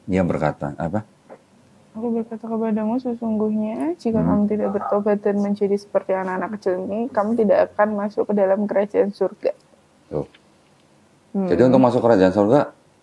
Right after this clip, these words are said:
Speaker 1: perlu apa? Cuman perlu apa? Bertobat kan?
Speaker 2: Hmm, hmm.
Speaker 1: Dan menjadi seperti anak kecil ini. Menjadi seperti anak kecil maksudnya gimana sih? Polos gitu ya?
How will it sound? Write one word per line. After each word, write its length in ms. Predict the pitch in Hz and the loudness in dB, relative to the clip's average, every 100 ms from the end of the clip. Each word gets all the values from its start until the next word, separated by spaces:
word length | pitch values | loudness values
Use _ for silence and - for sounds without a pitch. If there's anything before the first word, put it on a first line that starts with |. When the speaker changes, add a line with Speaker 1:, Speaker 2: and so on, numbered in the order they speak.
| _ - | _ 2
Speaker 1:
perlu 240 | 113 120 | 6 6
apa? 400 | 135 - 110 - _ _ _ _ _ _ _ _ _ _ _ _ _ _ _ _ _ | 6 2 0 -2 _ _ _ _ _ _ _ _ _ _ _ _ _ _ _ _ _
Cuman 320 | 127 135 135 | 4 4 4
perlu 240 | 131 139 | 4 6
apa? 180 | 143 131 127 _ | 4 2 -6 _
Bertobat 540 | - - 127 110 139 | 2 4 4 4 2
kan? 160 | - 165 - | 2 -4 -2
Speaker 2:
Hmm, 380 | 233 233 220 214 | 2 2 0 -4
hmm. 280 | 202 196 208 208 - - | -8 -8 -10 -12 -16 -2
Speaker 1:
Dan 160 | 101 107 | 2 4
menjadi 320 | 104 101 120 | 4 4 2
seperti 320 | 113 110 117 | 0 2 4
anak 160 | 113 110 | 2 -2
kecil 160 | - 120 | -2 2
ini. 160 | 123 120 | 4 2
Menjadi 380 | 113 120 107 104 | 2 4 4 4
seperti 240 | 113 123 | 0 2
anak 160 | 117 117 | 2 2
kecil 160 | 147 | 2
maksudnya 240 | 147 123 131 | 2 2 2
gimana 240 | 110 117 | 4 2
sih? 120 | 139 - _ _ _ _ _ _ _ _ _ _ _ _ _ _ _ _ _ | 0 -8 _ _ _ _ _ _ _ _ _ _ _ _ _ _ _ _ _
Polos 300 | 120 135 - | 4 4 4
gitu 100 | 90 | 4
ya? 240 | 87 | 4